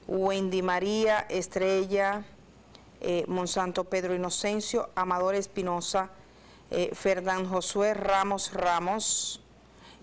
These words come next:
eh, Soureli, eh, Nayari, eh, Medina de los Santos, Marinel Guillermina Brea Tej-, Tejeda. O sea, un grupo de fiscales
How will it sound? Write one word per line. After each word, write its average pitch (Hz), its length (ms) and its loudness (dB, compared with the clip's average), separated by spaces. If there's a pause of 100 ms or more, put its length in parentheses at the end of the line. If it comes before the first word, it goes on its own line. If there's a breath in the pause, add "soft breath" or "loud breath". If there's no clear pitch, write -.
eh, 180 840 2 (220)
Soureli, 208 1400 0
eh, 180 320 0
Nayari, 208 800 0
eh, 185 440 0
Medina 196 440 2
de 196 60 2
los 175 160 0
Santos, 190 600 -2 (480 loud breath)
Marinel 190 520 0
Guillermina 196 640 2
Brea 185 280 2
Tej-, - 380 -10 (140)
Tejeda. 185 640 0 (360 loud breath)
O - 40 -16
sea, 196 120 -6
un 208 60 -2
grupo 254 260 0
de 214 80 0
fiscales 202 720 0